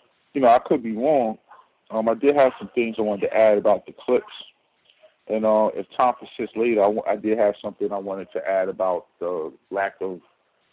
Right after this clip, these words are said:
black athletes in the Olympics and why I think that is. Um, the Kumbaya or, um, Come Here Boy,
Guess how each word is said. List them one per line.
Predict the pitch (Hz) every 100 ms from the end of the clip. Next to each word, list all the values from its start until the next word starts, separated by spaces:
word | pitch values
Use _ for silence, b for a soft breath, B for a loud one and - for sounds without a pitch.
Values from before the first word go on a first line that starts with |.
| _
black | - 101 95 -
athletes | 95 98 98 98 -
in | 92
the | 92
Olympics | 92 95 113 - 80 - - -
and | 82 95
why | 95 98
I | 92
think | 98 92 -
that | 98 98
is. | 107 92 87
Um, | 95 92 90 _ _ _ -
the |
Kumbaya | - - 143 127 113 107 123 120 110 -
or, | - 95 92 90 - 90 90 92
um, | 87 _ _ _ _ _ _
Come | 135 127
Here | 127
Boy, | 123 131 131